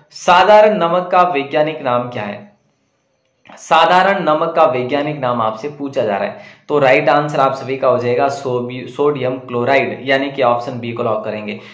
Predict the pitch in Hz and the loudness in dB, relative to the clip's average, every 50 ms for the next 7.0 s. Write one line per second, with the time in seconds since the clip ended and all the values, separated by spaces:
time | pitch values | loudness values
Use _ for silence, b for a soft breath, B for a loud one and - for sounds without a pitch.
0 | B - 190 202 233 226 220 196 165 165 165 185 196 208 208 208 196 190 196 202 | B -4 -2 0 2 2 2 4 4 4 6 6 6 6 6 4 2 2 2 0
1 | 196 190 202 175 156 151 147 175 170 165 165 170 156 156 151 - - 156 147 143 | 0 0 -2 -2 -2 -2 0 0 0 2 2 0 -2 -4 -8 -6 -4 -2 0 0
2 | 139 143 160 156 156 156 160 156 139 139 143 - 151 139 139 135 - 143 139 135 | 0 0 0 0 0 2 0 0 0 0 0 0 0 2 0 0 0 0 -2 -2
3 | 139 - 127 135 139 139 143 127 123 - 135 135 - - 127 120 117 127 127 127 | -2 -6 -10 -10 -8 -6 -6 -6 -4 -4 -4 -4 -4 -4 -4 -2 -2 -2 -2 -2
4 | 123 123 127 123 123 127 120 117 120 - - - - - _ - 120 123 123 135 | -4 -4 -6 -6 -6 -6 -6 -6 -6 -8 -10 -16 -20 -20 _ -14 -12 -6 0 2
5 | 131 131 135 131 135 135 127 120 123 B B B B B B B - 123 120 120 | 4 4 4 2 2 0 0 0 0 B B B B B B B -2 2 4 4
6 | 120 120 117 - 123 131 127 127 127 131 135 135 131 135 139 139 135 139 - - | 6 4 4 0 -4 -4 -6 -6 -4 -2 -2 -2 0 0 -2 -2 -4 -6 -10 -16